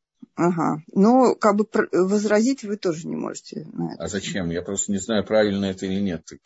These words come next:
Speaker 2: э,
Speaker 1: Ага. Ну, если можно, проверьте, пожалуйста. Спасибо.
Speaker 2: Я хочу, чтобы было понятно, что подобные вещи можно говорить только, когда мы их приняли от кого-то, а не потому, что нам что-то показалось.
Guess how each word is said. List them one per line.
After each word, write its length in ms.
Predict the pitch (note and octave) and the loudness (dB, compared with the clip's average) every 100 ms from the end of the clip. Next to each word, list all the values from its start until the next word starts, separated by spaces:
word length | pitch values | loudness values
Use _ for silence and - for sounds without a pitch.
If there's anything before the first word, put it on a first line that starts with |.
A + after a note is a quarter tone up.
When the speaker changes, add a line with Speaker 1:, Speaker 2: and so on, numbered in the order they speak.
| - | -12
Speaker 2:
э, 140 | D2 | 0
Speaker 1:
Ага. 260 | D#3+ F3+ E3 | 0 2 4
Ну, 160 | G#3+ | 6
если 320 | B3+ C4 C4 C4+ | 6 4 2 6
можно, 400 | C#4+ D4+ B3 G3+ | 6 6 0 -4
проверьте, 520 | F#3+ F#3 E3 D#3+ - | -2 -2 -2 -6 -18
пожалуйста. 340 | - - - - | -16 -14 -16 -2
Спасибо. 480 | G3+ A3 D3+ - - - - - - _ _ _ _ _ _ _ - | 0 0 -2 -4 -10 -12 -8 -8 -10 _ _ _ _ _ _ _ -8
Speaker 2:
Я 240 | G2 C3+ | 0 0
хочу, 280 | C#3+ C#3 C#3+ | 0 -6 -8
чтобы 220 | - C3 | -6 0
было 160 | B2+ B2+ | 2 2
понятно, 520 | C3 C3 A#2 G2 D#2 | 2 0 0 -4 -10
что 200 | - F#2 | -12 -4
подобные 460 | G2+ C3 B2+ B2 C3+ | 0 2 2 2 2
вещи 340 | F3 F3+ - | 2 0 -4
можно 380 | A2+ A#2 G2+ G2+ | -4 -4 -4 -2
говорить 440 | G2+ A2+ D3 D3+ | 2 2 2 -2
только, 320 | C3+ C3+ - | -4 -4 -6
когда 340 | A2+ A2 G2+ A#2 | -8 -6 0 0
мы 160 | A#2 | 0
их 180 | A2+ - | -4 -4
приняли 460 | C3 C#3 A#2+ F2+ E2+ | -2 0 0 0 0
от 180 | E2 - | -2 -2
кого-то, 520 | G2 F#2 E2+ C2 - _ _ - | 0 0 -2 -6 -18 _ _ -6
а 100 | F#2+ | -2
не 100 | F#2 | -2
потому, 300 | F2+ G#2 B2 | -2 -4 -4
что 200 | - A2 | -4 -2
нам 140 | A2+ | -2
что-то 400 | - - A#2+ G#2 | -4 -2 -2 -2
показалось. 760 | - G2 F2 E2 A#1+ - - | -6 -4 -4 -2 -6 -10 -18